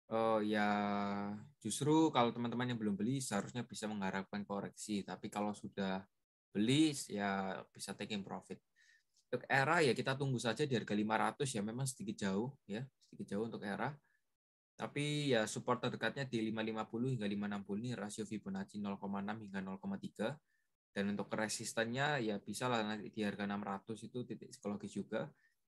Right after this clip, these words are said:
bisa dijadikan area resist. Sementara untuk Era, ya ini stokastik momentumnya masih mengarah turun ya, tapi kita nggak tahu market kondisinya bagaimana. Oke, kita lanjut di sini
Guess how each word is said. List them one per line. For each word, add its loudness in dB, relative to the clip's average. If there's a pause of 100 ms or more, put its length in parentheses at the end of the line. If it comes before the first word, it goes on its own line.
(100)
bisa -2
dijadikan -2
area -2
resist. -6
Sementara -2
untuk -4
Era, 0 (480)
ya -2
ini -2
stokastik -4
momentumnya -4
masih -8
mengarah -4
turun -2
ya, -6
tapi -8
kita -6
nggak -6
tahu 2 (480)
market -4
kondisinya -2
bagaimana. -2 (480)
Oke, -2 (320)
kita -8
lanjut 2
di -4
sini -6